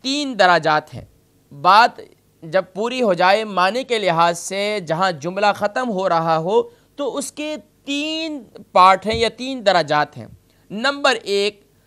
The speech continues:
جہاں مضمون ختم ہو جائے وہاں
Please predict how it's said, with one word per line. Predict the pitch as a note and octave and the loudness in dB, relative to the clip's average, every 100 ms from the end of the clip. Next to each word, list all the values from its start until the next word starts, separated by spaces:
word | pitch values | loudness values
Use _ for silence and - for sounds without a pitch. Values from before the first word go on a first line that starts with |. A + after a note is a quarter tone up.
| _ - D3+ | _ -20 0
جہاں | F#3 A3 C4+ C#4+ | 2 4 4 2
مضمون | B3 G#3+ G3 E3+ G#3 A#3 C4 C#4 C4 _ _ _ _ _ _ _ | 2 0 0 -2 -6 -4 -4 -4 -8 _ _ _ _ _ _ _
ختم | - A3 A3 C#4 C#4 | -2 0 2 0 2
ہو | C4+ | 2
جائے | A#3+ C#4 D4 D4+ A#3 F3 | 4 4 4 0 -4 -2
وہاں | G3+ B3 | 2 2